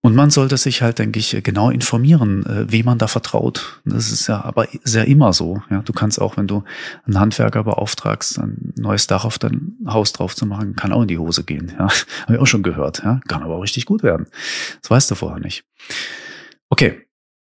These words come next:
Mein Fazit. Ähm, ich habe ja gefragt, oder jemand von, von,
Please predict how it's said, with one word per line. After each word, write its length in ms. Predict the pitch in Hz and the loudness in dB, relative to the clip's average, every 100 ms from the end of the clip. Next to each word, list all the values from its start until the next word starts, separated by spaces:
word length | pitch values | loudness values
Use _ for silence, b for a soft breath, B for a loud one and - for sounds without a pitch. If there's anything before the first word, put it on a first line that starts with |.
| _ _ - | _ _ -10
Mein 240 | - 113 131 | 0 4 4
Fazit. 760 | - 135 - 80 - - - _ _ - | 4 2 2 -2 -4 -10 -14 _ _ 0
Ähm, 320 | 110 120 123 | 2 4 2
ich 120 | - | 0
habe 120 | 120 123 | 0 0
ja 40 | |
gefragt, 540 | 117 - 110 113 - - | -2 0 2 0 -2 -6
oder 340 | 98 87 - - | 0 0 -2 -2
jemand 300 | 90 82 - | 0 0 -2
von, 240 | - 92 - | -4 -6 -8
von, 360 | - - 80 | -8 -4 -4